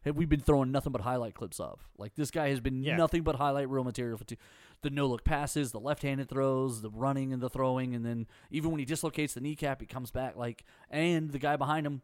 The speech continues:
Speaker 1: lost games, so they needed him. Like, there's no getting around the fact that Patrick Mahomes is the dude in Kansas City.
Speaker 2: Yeah, there's no, there's no one else.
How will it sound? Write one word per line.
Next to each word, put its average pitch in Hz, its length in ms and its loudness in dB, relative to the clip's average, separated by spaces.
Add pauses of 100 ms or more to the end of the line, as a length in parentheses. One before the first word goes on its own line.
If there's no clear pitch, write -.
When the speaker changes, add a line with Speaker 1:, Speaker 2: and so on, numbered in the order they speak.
(100)
Speaker 1:
lost 143 280 -2
games, 160 320 -2
so - 140 -10
they 147 120 -4
needed 156 300 -4
him. 107 260 -8
Like, 123 160 -10
there's 156 220 -4
no 202 220 0
getting 165 380 -2
around 143 340 -6
the 127 60 -12
fact 123 220 -8
that 120 100 -16
Patrick 123 300 -6
Mahomes 113 300 -10
is 117 220 -10
the 120 340 -6
dude 117 320 -2
in 110 200 -10
Kansas 113 380 -12
City. 95 300 -14 (280)
Speaker 2:
Yeah, 98 200 -6
there's 107 160 -6
no, 120 240 2
there's 113 140 -4
no 123 80 4
one 104 120 0
else. - 220 -14